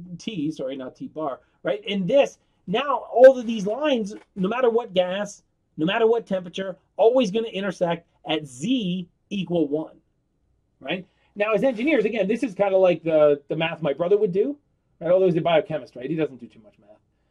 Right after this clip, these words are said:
right? And then, uh, you know, this is what, it's funny, right? So, you know, I had to take a lot of calculus and stuff, like I'm sure you have to take a lot of calculus.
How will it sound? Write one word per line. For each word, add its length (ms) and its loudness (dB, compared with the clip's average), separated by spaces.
right? 240 -4
And 180 0
then, 280 4
uh, 260 0
you 120 0
know, 320 2
this 380 -4
is 260 4
what, 320 -2
it's 180 -4
funny, 340 -4
right? 240 -2
So, 360 -4
you 100 2
know, 80 6
I 80 4
had 100 4
to 60 -10
take 160 2
a 60 2
lot 120 2
of 80 -12
calculus 420 0
and 80 -4
stuff, 220 -2
like 120 -2
I'm 100 -2
sure 140 -4
you 160 0
have 120 -4
to 80 -20
take 140 -6
a 60 -8
lot 160 -2
of 60 -8
calculus. 380 -4